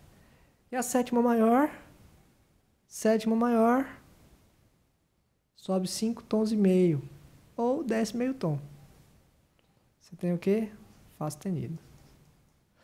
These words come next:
Se eu quiser um sol com sétima, ao invés de fá sustenido, vai ser apenas fá.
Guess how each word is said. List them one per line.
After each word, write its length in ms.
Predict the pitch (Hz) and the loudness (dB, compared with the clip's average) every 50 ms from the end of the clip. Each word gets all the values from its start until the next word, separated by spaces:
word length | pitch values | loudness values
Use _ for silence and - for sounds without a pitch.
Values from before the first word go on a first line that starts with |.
| _ - _ | _ -20 _
Se 120 | _ - 247 | _ -4 -4
eu 60 | 240 | 0
quiser 200 | 226 240 226 220 | 2 4 4 4
um 60 | 208 | 4
sol 240 | 202 - 202 185 175 | 4 4 4 4 4
com 180 | 180 - 233 240 | 4 2 -2 -2
sétima, 640 | 233 - - 202 190 185 180 - 185 190 208 - - | -2 0 2 4 4 4 2 2 0 -2 -2 -2 -2
ao 80 | 175 165 | -2 -2
invés 220 | 156 156 160 156 | 0 2 0 0
de 60 | 147 | 0
fá 100 | - 180 | -2 -6
sustenido, 320 | 160 - - 170 170 170 170 | -4 -2 0 0 0 0 0
vai 100 | 170 165 | -2 -4
ser 120 | 170 170 | -4 -6
apenas 340 | 160 - 143 127 131 131 - | -6 -6 -4 -4 -4 -4 -6
fá. 320 | - - 156 131 127 - | -4 -4 -4 -4 -6 -8